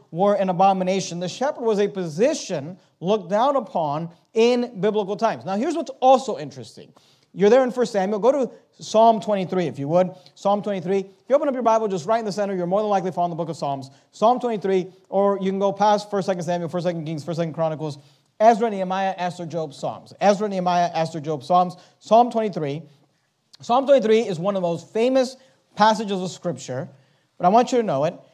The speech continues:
And here's what's interesting. I want you to see it, and here's what's interesting. Not only was the shepherd a position looked down upon in biblical times, but the shepherd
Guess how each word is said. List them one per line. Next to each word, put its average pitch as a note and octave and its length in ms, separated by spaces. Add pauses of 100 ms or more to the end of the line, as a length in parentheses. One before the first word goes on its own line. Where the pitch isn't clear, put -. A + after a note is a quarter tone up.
(100)
And F#3 100
here's B3+ 140
what's B3 160
interesting. G#3 360
I - 20
want G3 180
you G3+ 40
to G3+ 100
see E3 160
it, D#3 80
and F3+ 100
here's G#3 140
what's G#3 140
interesting. F3 440 (1080)
Not C4 180
only F4 380
was A3 400
the G3+ 100
shepherd A#3 640
a G3 100
position G#3 460
looked F3+ 140
down G#3 200
upon F#3+ 240
in F3 80
biblical D3+ 320
times, C3 520 (1120)
but A#3 100
the C4 80
shepherd C4 480